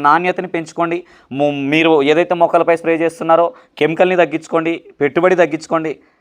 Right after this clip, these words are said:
అర్థమైందనుకుంటా. పెట్టుబడి తగ్గుద్ది, దిగుబడి పెరుగుద్ది. ఇదేనండి మొత్తానికి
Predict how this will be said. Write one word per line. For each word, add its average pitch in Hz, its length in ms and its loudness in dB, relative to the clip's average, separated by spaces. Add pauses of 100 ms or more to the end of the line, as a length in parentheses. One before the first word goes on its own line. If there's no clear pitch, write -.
(380)
అర్థమైందనుకుంటా. 160 720 0
పెట్టుబడి 165 420 2
తగ్గుద్ది, 170 320 0 (640)
దిగుబడి 180 400 2
పెరుగుద్ది. 123 340 -2 (360)
ఇదేనండి 156 340 0 (320)
మొత్తానికి 202 380 2